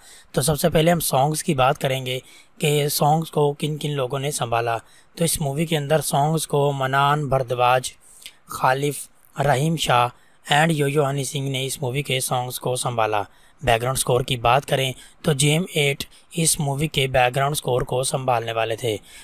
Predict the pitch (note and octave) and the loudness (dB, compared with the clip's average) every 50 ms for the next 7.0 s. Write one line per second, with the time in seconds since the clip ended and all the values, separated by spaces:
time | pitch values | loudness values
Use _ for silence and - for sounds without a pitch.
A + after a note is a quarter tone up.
0 | - - - D3 D3+ D#3 E3+ G3 F3 F3 E3+ - - D#3 D3+ D3 - - - F3+ | -10 -4 0 2 4 4 4 4 4 2 2 2 2 2 2 2 0 0 0 0
1 | F3 D#3+ - C#3 C3+ C3 - D#3 E3 F3 E3+ F3 F3 D#3 C3+ B2+ C3+ D#3+ - - | 0 2 0 -2 0 0 0 0 0 -2 -2 -2 -4 0 2 4 4 4 2 0
2 | C#3+ C3+ C#3 C#3 - - - - - - - F3+ E3+ - - D#3+ D3 C#3+ D#3+ F3 | 0 0 0 -4 -6 -10 -18 -20 -20 -6 -2 0 2 2 2 2 0 2 0 0
3 | D#3 D#3+ D3+ D3+ D3+ D#3 C#3 C#3 C#3+ - - - D#3+ D3+ - D3+ B2+ B2+ B2+ - | 2 2 0 0 0 0 0 0 -2 -2 -2 -4 -4 -2 0 -2 -2 -2 -2 -2
4 | D3 D3 D#3 D#3 - D3 C3+ C3 B2+ B2 C3+ C3+ C#3 - - C#3+ D3+ C#3 - - | -2 -2 -2 -2 -4 -4 -4 -4 -4 -4 -4 -4 -4 -2 -2 -2 -2 -2 -2 -4
5 | C3+ C#3 D3 C#3+ C#3 - - C3 C3+ C#3 C#3 - - - _ _ _ - - - | -4 -4 -4 -4 -6 -6 -6 -4 -4 -4 -4 -6 -8 -10 _ _ _ -20 -20 -20
6 | - _ - - C3 B2+ B2+ B2+ C3 C#3 E3 - - - - C3+ B2+ B2+ B2+ B2+ | -20 _ -2 2 4 6 6 6 8 6 6 4 2 0 0 2 4 2 2 0